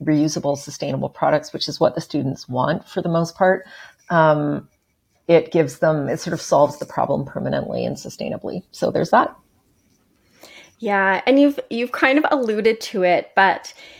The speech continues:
Speaker 2: um, I'm curious to have you expand a little bit more on the role of education in the success of sustainable menstrual e-, equity.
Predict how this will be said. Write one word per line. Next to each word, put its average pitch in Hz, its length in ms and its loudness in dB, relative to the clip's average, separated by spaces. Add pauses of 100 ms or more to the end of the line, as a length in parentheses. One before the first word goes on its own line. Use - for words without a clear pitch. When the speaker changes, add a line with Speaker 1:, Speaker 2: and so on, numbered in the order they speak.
(240)
Speaker 2:
um, 190 360 2
I'm 202 380 0
curious 240 500 2
to 277 100 -4
have 190 200 0
you 196 100 2
expand 175 440 0
a 185 60 -2
little 180 200 0
bit 185 180 -2
more 180 200 -2
on 175 120 -2
the 180 120 -2
role 175 300 2
of 180 120 -4 (120)
education 185 1000 -2 (100)
in 185 100 -2
the 180 80 -2
success 165 840 -4
of 165 100 -6
sustainable 160 920 -4 (160)
menstrual 156 640 0
e-, 147 60 -2 (240)
equity. - 580 -8